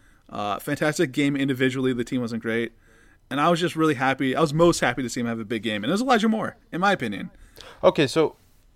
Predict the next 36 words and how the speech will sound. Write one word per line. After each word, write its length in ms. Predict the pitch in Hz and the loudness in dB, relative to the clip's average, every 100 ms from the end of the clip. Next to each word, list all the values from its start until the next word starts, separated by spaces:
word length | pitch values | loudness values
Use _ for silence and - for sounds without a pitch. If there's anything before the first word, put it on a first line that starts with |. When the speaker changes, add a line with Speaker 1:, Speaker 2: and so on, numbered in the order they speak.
| _ _ _ _ _ _ | _ _ _ _ _ _
Speaker 2:
I, 360 | 135 151 104 135 - | 6 6 6 4 6
I, 100 | 139 | 4
I 40 | |
think, 380 | 147 180 190 - - | 4 -2 -2 -10 -6
um, 540 | 117 120 117 107 98 - - | 0 0 0 0 -4 -6 6
I, 60 | 135 | 6
I 240 | - 127 | 8 6
ended 200 | 143 165 | 6 2
up 120 | 180 - | -2 -2
putting 220 | 139 139 | -2 0
him 160 | 131 | -2
for 140 | 120 127 | -2 -4
primetime 500 | - 101 104 110 104 | 0 0 0 -2 -2
star 220 | - 101 | 0 2
to 60 | 110 | 2
put 200 | - 98 | -2 -4
him 100 | 104 | -4
somewhere. 360 | - 131 147 160 | -6 -6 -6 -6
Speaker 1:
So 120 | 143 | -8
I 40 | |
thought 240 | - 117 110 | -4 -4 -4
you 100 | 104 | -8
might 160 | 87 | -10
have, 180 | 87 - | -12 -12
yeah. 200 | 92 98 - _ _ _ - | -14 -14 -20 _ _ _ 0
Speaker 2:
Um, 580 | 113 107 104 98 95 92 - - | 4 6 6 4 2 -6 -14 0
but 360 | - 120 117 - - - - - _ - - - _ - _ - _ - | 12 12 12 8 -20 -20 -20 -20 _ -20 -20 -20 _ -20 _ -20 _ -12
the, 400 | 101 135 127 110 101 | 0 4 4 2 -6
this 360 | 107 147 - 104 | 2 2 2 2
was, 460 | 117 139 127 98 101 - | 6 6 4 -6 -16 -4
like, 220 | 120 120 120 | 4 4 4
it, 140 | 117 | -2
it 120 | 117 117 | -2 -2
kinda 240 | 135 175 | 0 0
felt 320 | - 127 147 | 2 4 4
like, 420 | 101 101 104 - | 4 2 2 -4